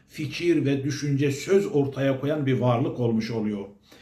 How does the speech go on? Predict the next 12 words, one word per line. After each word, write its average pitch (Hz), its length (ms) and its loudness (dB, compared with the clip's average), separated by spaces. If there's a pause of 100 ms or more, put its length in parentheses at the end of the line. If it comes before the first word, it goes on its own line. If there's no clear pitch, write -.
(320)
Sadece 196 680 2
buna 151 220 2
sınırlı 139 500 2
değil, 127 220 2
birçok 190 440 -2
hadis 131 360 -2
var. 110 260 -4
Mesela 170 600 0
Hazreti 165 400 -6
Peygamberimiz 139 880 0
İmam 143 280 -2
Ali'ye 135 280 2